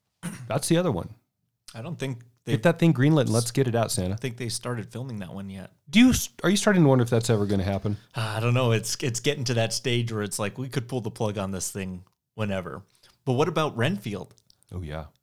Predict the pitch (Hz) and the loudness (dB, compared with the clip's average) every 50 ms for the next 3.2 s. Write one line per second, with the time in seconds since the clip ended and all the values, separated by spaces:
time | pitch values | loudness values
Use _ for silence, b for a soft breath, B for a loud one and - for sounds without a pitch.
0 | _ _ _ - 120 120 117 123 123 113 - - 131 143 147 - - - - - | _ _ _ -4 -2 -2 0 0 0 -2 -2 0 -2 -2 -2 -4 -8 -16 -18 -12
1 | - - 117 107 - 127 117 113 117 117 120 139 127 135 135 127 120 123 120 117 | -6 -4 -4 -2 -2 0 0 0 0 -2 -4 -4 -4 -2 0 2 2 2 0 0
2 | - - - - 330 - - - - - 392 - - 381 277 - - 370 277 262 | -4 -6 -4 -4 -4 -4 -4 -4 -4 -6 -4 -2 0 -2 -2 -2 -2 -2 -2 -2
3 | - - - | -2 -4 -8